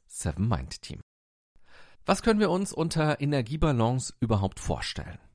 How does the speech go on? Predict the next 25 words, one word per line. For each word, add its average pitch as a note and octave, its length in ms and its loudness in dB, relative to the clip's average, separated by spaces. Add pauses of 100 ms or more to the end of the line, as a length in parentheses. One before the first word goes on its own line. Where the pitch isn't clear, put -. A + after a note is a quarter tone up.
(340)
Am A2+ 120 2
deutlichsten F#3 640 2
wird D#3+ 160 -2
das, D#3 300 -2
wenn C3 240 -2
wir B2+ 80 -2
uns B2 160 -4
einmal A#2 260 0
anschauen, A2+ 500 -2
was G#2 120 -4
es G#2+ 100 -10
bedeutet, F2 540 -2
wenn F#2+ 160 -2
wir G2 160 -2 (160)
keine D#3+ 680 0
Energiebalance D#2+ 880 -4
haben. - 440 -12 (320)
Dafür G2 200 -2
gibt A2 200 -6
es - 240 -6 (100)
zwei A2 540 0
Szenarien, C3 760 -2
nämlich F#2+ 480 -2
zu A2 300 -4
wenig G#2+ 600 2